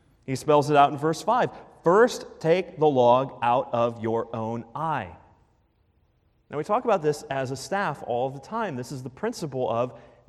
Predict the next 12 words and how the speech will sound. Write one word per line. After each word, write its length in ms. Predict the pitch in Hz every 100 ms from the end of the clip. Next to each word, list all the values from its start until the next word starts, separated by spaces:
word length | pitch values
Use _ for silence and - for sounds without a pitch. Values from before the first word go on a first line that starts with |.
| 113
dealing 600 | 139 196 208 214 214 208
with 400 | 123 147 165 - -
your 580 | 123 135 143 156 165 -
own 400 | 131 135 139 139 -
sin 580 | - - 123 117 113 113 - _ _ _ _
first. 680 | _ _ 95 78 - - - _ _ _ _ _ _ _ _ _ _ _ _ _
Dealing 460 | 110 127 185 202 180
with 220 | 151 147
your 260 | 131 131 120 131
own 460 | 143 156 160 165 - _ _ _
sin 680 | - - - 135 92 104 123 _ _ _ _ _ _ _ _ _
first. 640 | _ - 214 98 - -